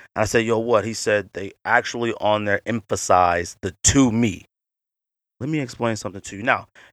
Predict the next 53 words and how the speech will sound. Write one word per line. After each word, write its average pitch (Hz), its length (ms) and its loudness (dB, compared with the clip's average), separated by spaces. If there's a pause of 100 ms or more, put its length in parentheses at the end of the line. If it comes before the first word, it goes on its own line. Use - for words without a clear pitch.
(500)
from 110 360 2
the 95 140 -2
"Shut - 260 -2
the 95 140 2
F 107 240 2
ups" 123 320 2
to 104 100 -4
Welty 117 760 2 (280)
and 101 160 -8
things 110 220 -2
like 107 160 0
that, 104 220 4
people 117 240 -4
have 113 100 2
hit 98 160 -6
me 113 180 0
up, 110 240 4
and - 80 -12
this 107 120 -4
has 104 100 -8
hit 139 140 -8
me 113 80 0
up - 80 -4 (240)
for - 180 4
a 104 60 8
month, 98 420 2
and 107 160 -2
then 98 200 0
people 113 180 -4
hit 107 100 2
me 107 60 2
up 104 160 2
this 151 180 6
week, 104 320 -8 (420)
you 120 80 0
know, 104 120 2
"What's 101 200 0
up - 120 2
with 107 120 2
you? 120 140 0
What's 117 240 2
up 147 80 4
with 107 140 -4
you 131 100 0
and 117 100 0
Full 127 220 -2
Size 110 320 -2
Run? 113 260 -2
You 101 100 -6
know, 107 260 -2
yada, 117 260 2
yada, 107 180 4
yada. 135 400 4